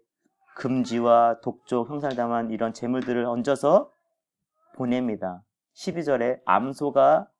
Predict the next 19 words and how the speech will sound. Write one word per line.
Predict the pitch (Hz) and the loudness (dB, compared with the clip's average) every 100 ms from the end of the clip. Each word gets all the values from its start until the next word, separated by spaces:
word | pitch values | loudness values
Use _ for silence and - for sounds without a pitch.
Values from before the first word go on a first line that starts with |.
| _ | _
벳세메스 | - 117 - 156 143 131 - 127 | -6 -6 -4 -4 -2 -4 -8 -6
길로 | 117 110 143 208 _ _ | -4 -2 -2 -4 _ _
바로 | - 110 123 135 139 | 0 4 4 2 -2
행하여 | 156 156 135 127 180 - _ _ - | -2 -2 2 2 0 -4 _ _ -16
대로로 | - 117 131 135 127 | -2 0 2 2 2
가며 | 110 104 117 143 - | 2 2 0 -2 -4
갈대 | 107 107 - 117 117 | -4 -4 -4 -4 -2
울고 | 104 110 104 131 131 | -2 -4 -2 -2 -2
좌우로 | - - 107 113 117 113 | -6 2 4 4 -2 -6
치우치지 | - 160 156 143 123 120 | -6 -8 -6 -8 0 2
아니하였고 | 92 107 113 104 - 151 233 - _ _ _ _ _ _ | 2 0 -4 -6 -2 -2 -2 -6 _ _ _ _ _ _
블레셋 | - 113 123 131 - | -6 -2 -2 -2 -6
방백들은 | 98 104 110 - 107 127 | -6 -6 -6 -6 -4 -4
벳세메스 | 120 98 131 123 117 117 | -4 -8 -4 -4 -4 -6
경계선까지 | 95 101 107 107 101 92 110 135 - | -6 -4 -4 -6 -6 -6 -4 -6 -4
따라가니라." | 143 139 131 - 90 90 85 92 _ _ _ _ - | -4 -4 -6 -10 -14 -14 -16 -20 _ _ _ _ -2
여러분, | 123 165 | 0 2
이 | 147 160 175 - | 2 0 0 -2
소가요, | - 196 185 156 156 160 107 - | -4 0 6 6 6 4 2 -4